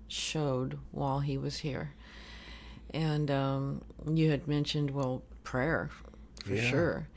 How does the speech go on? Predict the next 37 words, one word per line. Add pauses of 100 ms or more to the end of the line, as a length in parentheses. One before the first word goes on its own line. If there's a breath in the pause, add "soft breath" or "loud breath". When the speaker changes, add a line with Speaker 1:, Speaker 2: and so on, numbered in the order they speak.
(680 loud breath)
Speaker 1:
And (180)
we
know
in
John
seventeen
is
an
example
of
Speaker 2:
Beautiful.
Speaker 1:
a
long
prayer (340 loud breath)
Speaker 2:
Yes.
Speaker 1:
that
he
prayed
to
the
Father,
and
he
prayed
for
his
disciples, (480 loud breath)
you
know,
a
lot
of
different
things.
It's,
it's
a,